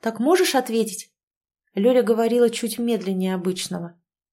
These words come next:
Я видела, что она пошевелила ногой и рукой, напрягла мышцы, прикусила губу от напряжения. Похоже, препарат начал действовать. Агата достала из кармана предназначенный для Ильи шприц.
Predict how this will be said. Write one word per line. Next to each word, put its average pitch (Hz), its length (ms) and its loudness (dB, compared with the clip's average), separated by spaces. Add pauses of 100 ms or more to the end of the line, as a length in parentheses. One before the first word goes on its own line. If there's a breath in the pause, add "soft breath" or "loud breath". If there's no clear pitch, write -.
(100)
Я 214 260 0
видела, 214 420 0
что 202 440 -2
она 208 220 2
пошевелила 214 640 2
ногой 190 420 2
и 196 180 -2
рукой, 196 560 -2 (160)
напрягла 208 560 0
мышцы, 208 680 -2
прикусила 214 600 0
губу 196 400 2
от 220 100 2
напряжения. 196 880 0 (400 loud breath)
Похоже, 240 440 0
препарат 208 560 2
начал 185 380 0
действовать. 175 720 -6 (600)
Агата 311 420 6
достала 254 420 4
из 233 260 0
кармана 226 480 2
предназначенный 208 920 0
для 208 180 -2
Ильи 190 480 -2
шприц. 175 580 -4